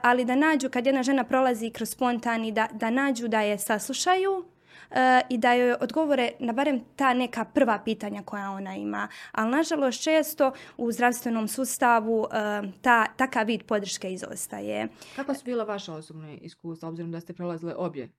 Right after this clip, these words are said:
Speaker 2: kroz to?
Speaker 1: E, moje osobno iskustvo je bilo da sam doživjela jako, e,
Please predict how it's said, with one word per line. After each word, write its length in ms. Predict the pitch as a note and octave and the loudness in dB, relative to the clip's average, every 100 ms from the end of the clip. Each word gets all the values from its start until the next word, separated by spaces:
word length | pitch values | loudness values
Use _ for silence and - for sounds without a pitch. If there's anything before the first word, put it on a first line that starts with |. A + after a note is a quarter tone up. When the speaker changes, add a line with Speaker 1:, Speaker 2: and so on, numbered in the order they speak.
| _ | _
Speaker 2:
kroz 340 | D#3+ C3+ C#3 | -14 -12 -14
to? 200 | - D#3+ - _ _ - - - - | -18 -20 -20 _ _ -20 -20 -20 -6
Speaker 1:
E, 60 | - A3+ A3 | -2 2 2
moje 220 | - C4 G#4 | 2 2 2
osobno 320 | A4+ G#4 F4+ | -2 -2 0
iskustvo 480 | D#4 D4+ E4 F#4 - | 0 0 -4 -4 -2
je 60 | E4 | -2
bilo 220 | D4 D#4+ | -2 0
da 120 | C4+ | 0
sam 280 | C4+ C#4 C4 - | 2 0 0 -4
doživjela 760 | A#3 B3+ A#3 C4 G#3+ F#3 F3+ - - | -2 0 2 2 2 4 2 -2 -6
jako, 540 | A#3 A#3+ G#3+ G#3+ | 0 4 4 2
e, 40 | A3 | 2